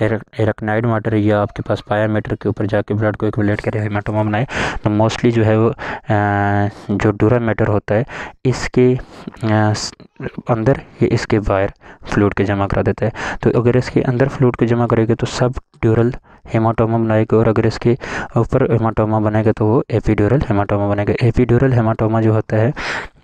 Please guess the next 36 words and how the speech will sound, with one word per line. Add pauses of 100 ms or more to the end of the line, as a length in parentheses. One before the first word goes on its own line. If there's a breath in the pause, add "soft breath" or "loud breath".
(120)
अ, (460 loud breath)
वो
basically
यहाँ
पे
scalp,
ये
स्कल
के
fracture
की
वजह
से
भी
होता
है
कि
नीचे
bone
जो
है
वो
टूट
जाए,
ठीक
है। (440 loud breath)
और
फिर
जो
है
वो
basal
skull
fr-,
अ,
fracture,